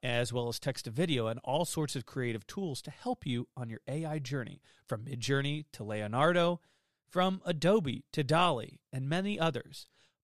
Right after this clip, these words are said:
But what about image to music? Well, it's here. And let me tell you,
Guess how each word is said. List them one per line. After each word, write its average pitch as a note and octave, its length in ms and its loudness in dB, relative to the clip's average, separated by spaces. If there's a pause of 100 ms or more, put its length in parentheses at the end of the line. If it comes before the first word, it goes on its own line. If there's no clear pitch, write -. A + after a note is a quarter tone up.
(100)
But D#3 160 -4
what C#4+ 200 2
about D#4+ 440 2 (320)
image E3+ 480 0
to - 120 -6
music? B2+ 680 -6 (480)
Well, F#3 360 6
it's - 200 -4
here. C3+ 420 2
And D#3 100 0
let C4+ 80 2
me F#4 80 4
tell B3 220 6
you, D#3+ 140 6